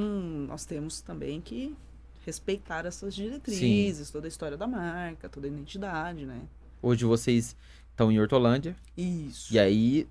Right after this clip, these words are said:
Speaker 2: é, vocês têm meio que uma... Não pode e-, ter outra Mormai Hortolân-, Hortolândia ou é meio por regiões?
Speaker 1: Não, até pode ter. Mas nós temos a preferência, né?
Speaker 2: Aham.
Speaker 1: Assim, eu tenho a preferência pra ter.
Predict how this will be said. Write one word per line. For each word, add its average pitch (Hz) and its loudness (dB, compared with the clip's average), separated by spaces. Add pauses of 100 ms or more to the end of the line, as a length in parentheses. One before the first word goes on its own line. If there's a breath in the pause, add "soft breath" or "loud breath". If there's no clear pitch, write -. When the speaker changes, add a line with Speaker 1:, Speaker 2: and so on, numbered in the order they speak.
(140)
Speaker 2:
é, 98 4
vocês 117 2
têm 117 0
meio 110 4
que - -4
uma... 104 4 (100)
Não 120 2
pode 127 6
e-, 113 4
ter 131 4
outra 139 6
Mormai 117 2
Hortolân-, 110 2
Hortolândia 113 4
ou 151 6
é 120 8
meio 110 4 (120)
por 123 2
regiões? 107 2 (500 soft breath)
Speaker 1:
Não, 214 -6
até 156 -10
pode 165 -8
ter. 185 -4 (520)
Mas 156 -10
nós 160 -8
temos 165 -8
a 185 -4
preferência, 190 -2
né? 135 -12
Speaker 2:
Aham. 107 4
Speaker 1:
Assim, 143 -8
eu 131 -12
tenho 143 -14
a 117 -14
preferência 151 -12
pra 208 -10
ter. 160 -10